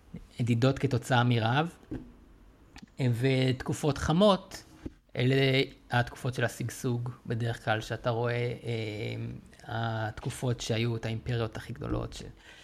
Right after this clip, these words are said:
אז, אה, יש את, אה, תקופת החום של ימי הביניים, בערך לפני אלף שנה, אה, שהייתה תקופה,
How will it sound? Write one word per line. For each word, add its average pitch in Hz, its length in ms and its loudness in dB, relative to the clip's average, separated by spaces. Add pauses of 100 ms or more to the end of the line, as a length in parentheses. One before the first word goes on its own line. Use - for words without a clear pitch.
(380)
אז, 120 300 2
אה, 117 760 2 (1300)
יש 135 240 6
את, 131 260 2
אה, 123 460 6
תקופת - 400 0
החום 131 240 0
של 120 140 -2
ימי 120 180 4
הביניים, 120 540 0 (800)
בערך 120 260 0
לפני 123 280 0
אלף 120 180 -2
שנה, 127 280 0 (1400)
אה, 151 60 -8 (1160)
שהייתה 120 800 0
תקופה, - 380 -4